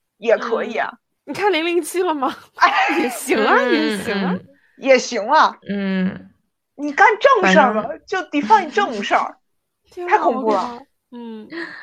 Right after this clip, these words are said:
Speaker 3: 反正我就很明显感觉到，就他一说话，我就能感觉到我俩差着辈儿呢。
Speaker 2: 嗯。
Speaker 1: <laughs> 一，一声叔叔呼之欲出。
Speaker 3: <laughs> 真的。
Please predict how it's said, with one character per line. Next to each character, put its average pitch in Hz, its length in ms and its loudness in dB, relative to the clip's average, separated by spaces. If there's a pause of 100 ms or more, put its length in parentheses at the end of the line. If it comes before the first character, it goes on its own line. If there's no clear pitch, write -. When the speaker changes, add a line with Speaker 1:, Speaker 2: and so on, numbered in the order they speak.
(500)
Speaker 3:
反 190 120 0
正 208 140 2
我 208 140 4
就 202 180 4
很 220 140 -2
明 190 240 0
显 190 200 -4
感 180 160 -6
觉 170 120 -10
到， 180 520 -2 (120)
就 240 100 -8
他 330 160 0
一 294 80 2
说 294 160 2
话， 294 180 4
我 208 80 2
就 196 60 -4
能 196 140 -4
感 190 120 -2
觉 180 80 -2
到 202 100 -2
我 196 40 -2
俩 214 180 -4 (160)
差 - 220 0
着 220 80 0
辈 262 100 0
儿 214 220 2
呢。 - 80 -14 (380)
Speaker 2:
嗯。 233 120 -8
Speaker 1:
<laughs> 415 800 6 (1160)
一， 359 340 0
一 339 40 6
声 359 220 6
叔 - 220 -2 (160)
叔 233 160 -2
呼 302 260 -8
之 277 220 -8
欲 226 160 -10
出。 294 400 -6 (240)
Speaker 3:
<laughs> - 320 -20
真 254 240 -6
的。 240 260 -4